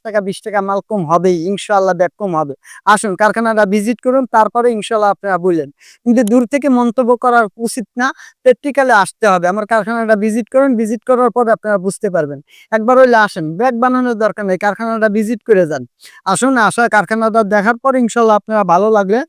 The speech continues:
প-, পরবর্তীতে কখনো মাল ব্যাগ করতে পারবেন ইনশাল্লাহ। যে কোনো ধরনের ব্যাগ আমাদের কাছে বানাইতে দিবেন।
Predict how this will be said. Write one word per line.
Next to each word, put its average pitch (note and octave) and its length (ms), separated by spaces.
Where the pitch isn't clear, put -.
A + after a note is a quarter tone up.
প-, G#3+ 200
পরবর্তীতে A3+ 640
কখনো G#3+ 340
মাল F#3+ 240
ব্যাগ F3 260
করতে F#3 260
পারবেন D#3+ 300
ইনশাল্লাহ। D3 480
যে G#3+ 180
কোনো C#4+ 280
ধরনের G#3+ 360
ব্যাগ G3 240
আমাদের F#3+ 340
কাছে G3+ 220
বানাইতে F#3 400
দিবেন। G3+ 300